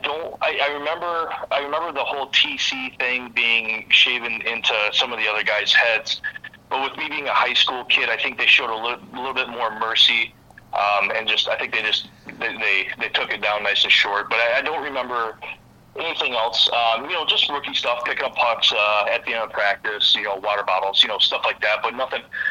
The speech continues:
nothing too bad. Like I said, the, the guys were pretty close-knit, you know, and you had to pay your dues to, to, to be a, a, a teammate, you know, for a little bit. Like I said, picking up pucks, water bottles, nothing too serious. Um, I remember when Cozy had the T C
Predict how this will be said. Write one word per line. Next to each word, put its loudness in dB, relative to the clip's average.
nothing -4
too 0
bad. 0
Like -2
I 0
said, -2
the, -6
the -4
guys -2
were -4
pretty -4
close-knit, 0
you -8
know, 2
and -2
you -4
had -4
to -6
pay 0
your -2
dues -2
to, -2
to, -6
to -4
be -4
a, 0
a, -2
a -4
teammate, 0
you -10
know, -4
for 0
a -2
little -2
bit. 0
Like 0
I -2
said, 0
picking 0
up -2
pucks, 2
water 0
bottles, 2
nothing -4
too 2
serious. 2
Um, 2
I 2
remember -2
when -4
Cozy 0
had -4
the -6
T -2
C 0